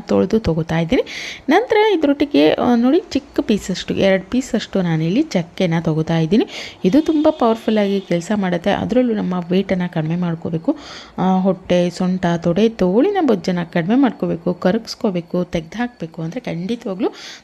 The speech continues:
ತುಂಬ ಪವರ್‌ಫುಲ್ಲಾಗಿ ಕೆಲ್ಸ ಮಾಡುತ್ತೆ ಈ ಒಂದು ಚಕ್ಕೆ. ಯಾವುದೇ ಎಕ್ಸಸೈಸು, ಡಯಟು ಇಲ್ದೇನೆ ದೇಹದ ತೂಕವನ್ನು ವಿಪರೀತವಾಗಿ ಇಳಿಸ್ಕೊಳ್ಳೋದಕ್ಕೆ ತುಂಬ ಹೆಲ್ಪ್ ಆಗುತ್ತೆ ಚಕ್ಕೆ. ಇದ್ರ ಜೊತೆಗೆ ನಾನಿಲ್ಲಿ ತಗೊಳ್ತಾ ಇದ್ದೀನಿ ಹಸಿ ಶುಂಠಿ. ಇದನ್ನು ಕೂಡ,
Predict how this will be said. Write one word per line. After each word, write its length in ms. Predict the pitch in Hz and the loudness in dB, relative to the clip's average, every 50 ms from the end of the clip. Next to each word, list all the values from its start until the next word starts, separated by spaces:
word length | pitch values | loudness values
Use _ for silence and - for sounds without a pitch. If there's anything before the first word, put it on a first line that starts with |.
| _ _ | _ _
ತುಂಬ 280 | - 180 190 202 226 311 | -6 -4 -4 -2 -2 -2
ಪವರ್‌ಫುಲ್ಲಾಗಿ 760 | 311 320 220 190 170 175 170 - - 170 165 165 160 160 170 | -2 0 -2 -2 -2 -4 -6 -8 -8 -8 -6 -6 -6 -8 -8
ಕೆಲ್ಸ 280 | 165 - 170 165 165 180 | -8 -8 -10 -8 -8 -8
ಮಾಡುತ್ತೆ 340 | 175 170 165 165 160 - 170 | -8 -8 -8 -8 -8 -8 -8
ಈ 40 | 160 | -8
ಒಂದು 280 | 156 160 160 160 175 170 | -6 -8 -8 -8 -8 -8
ಚಕ್ಕೆ. 400 | 165 - 262 - - - 254 233 | -8 -8 -10 -8 -6 -4 -4 -4
ಯಾವುದೇ 300 | 196 175 175 165 165 - | -4 -4 -6 -8 -8 -8
ಎಕ್ಸಸೈಸು, 680 | - - 180 - - 285 - 294 254 233 226 247 240 | -8 -10 -10 -10 -12 -8 -6 -6 -6 -6 -6 -6 -6
ಡಯಟು 580 | 196 160 165 165 180 214 226 - 196 196 - - 185 | -6 -6 -6 -6 -6 -6 -8 -8 -10 -10 -10 -8 -8
ಇಲ್ದೇನೆ 420 | 208 285 349 311 269 269 285 311 285 - - - - - _ - | -6 -6 -4 -4 -2 -2 -2 -4 -6 -12 -18 -18 -18 -20 _ -6
ದೇಹದ 300 | 185 196 196 190 185 - 175 | -4 -4 -2 -4 -6 -8 -10
ತೂಕವನ್ನು 840 | 165 - - - 339 381 - - 240 196 180 170 170 180 190 196 185 | -10 -6 -4 -4 -4 -2 -2 -4 -6 -4 -6 -8 -6 -6 -6 -8 -8
ವಿಪರೀತವಾಗಿ 300 | - 165 165 - - 220 220 226 220 220 233 226 - 202 180 165 160 160 175 - - | -10 -12 -12 -8 -4 -2 -2 -2 -2 -4 -6 -6 -6 -8 -6 -6 -8 -8 -10 -8 -6
ಇಳಿಸ್ಕೊಳ್ಳೋದಕ್ಕೆ 640 | - 214 214 - - - 180 175 160 175 170 - 330 | -6 -8 -8 -8 -12 -10 -10 -10 -8 -10 -10 -10 -10
ತುಂಬ 380 | - - 170 165 170 190 226 285 | -10 -8 -8 -8 -6 -4 -4 -4
ಹೆಲ್ಪ್ 300 | 285 202 170 160 - - | -4 -4 -6 -6 -8 -10
ಆಗುತ್ತೆ 360 | 160 156 151 - - - 262 247 | -10 -10 -10 -10 -6 -6 -6 -8
ಚಕ್ಕೆ. 760 | - - - 165 160 - _ - 330 - - - - 226 - - - - - | -8 -10 -10 -10 -10 -10 _ -8 -8 -8 -8 -10 -12 -10 -12 -12 -14 -4 -2
ಇದ್ರ 180 | 285 285 330 330 330 | 0 2 2 2 2
ಜೊತೆಗೆ 400 | - 330 330 - 392 330 302 302 | 2 2 0 0 0 2 2 2
ನಾನಿಲ್ಲಿ 400 | 294 240 202 185 185 185 196 196 | 2 2 0 0 0 -2 -2 -2
ತಗೊಳ್ತಾ 440 | - 196 170 175 175 175 - 185 | -2 -2 -2 -2 -4 -2 -2 -2
ಇದ್ದೀನಿ 320 | 180 170 165 180 180 208 233 | -2 -2 -4 -4 -2 -2 -2
ಹಸಿ 380 | 220 214 170 - - 233 254 | -2 -2 -4 -2 0 0 0
ಶುಂಠಿ. 520 | 269 - - 226 214 208 - 220 233 247 - - | 0 0 0 0 0 0 0 0 0 0 -2 -4
ಇದನ್ನು 280 | 226 220 262 277 262 | -4 -2 0 -2 0
ಕೂಡ, 180 | 247 - 220 | 0 0 0